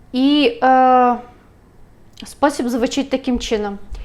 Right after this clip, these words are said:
Я відміряю свою голову тричі і набираю на спицю петлі, поки не закінчиться цей хвостик.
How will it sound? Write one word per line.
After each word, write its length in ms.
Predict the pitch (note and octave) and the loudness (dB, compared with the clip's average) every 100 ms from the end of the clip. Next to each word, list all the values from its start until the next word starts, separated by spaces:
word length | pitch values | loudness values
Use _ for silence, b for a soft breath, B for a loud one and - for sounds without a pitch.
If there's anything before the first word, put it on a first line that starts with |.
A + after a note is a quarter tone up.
| b - | b -6
Я 200 | A#3 C4+ | 0 0
відміряю 720 | B3+ B3+ C4 A#3+ G#3+ G#3 G3+ G3 - - - - - - - - - | 0 0 2 4 4 2 -6 -10 -16 -18 -18 -16 -16 -16 -20 -18 -16
свою 380 | - B3 C4+ | -2 4 4
голову 400 | B3 B3+ A#3+ G#3+ | 6 6 6 0
тричі 580 | A#3 B3+ A#3 A#3 - G4+ - b b b b b | -2 2 2 2 -2 -6 -6 b b b b b
і 100 | C4+ | 0
набираю 500 | C4+ A3+ C4+ C4+ A#3+ | 2 2 4 4 4
на 80 | A3+ | -2
спицю 540 | - D4 G4+ - G4 - - - - - b b b b b - - - - - - - - | -2 0 2 2 0 0 -20 -20 -20 -20 b b b b b -20 -20 -18 -2 8 10 10 10
петлі, 340 | C4 D#4 F#4 | 10 8 6
поки 300 | F4+ C#4+ D4 | 2 2 4
не 100 | C#4+ | 2
закінчиться 640 | A#3+ A#3 C4+ C#4+ C4+ - C4+ | 2 0 0 0 -2 -4 -2
цей 220 | C4+ C4+ | 2 2
хвостик. 580 | - G3+ G3+ - - | 0 -8 -8 -10 -14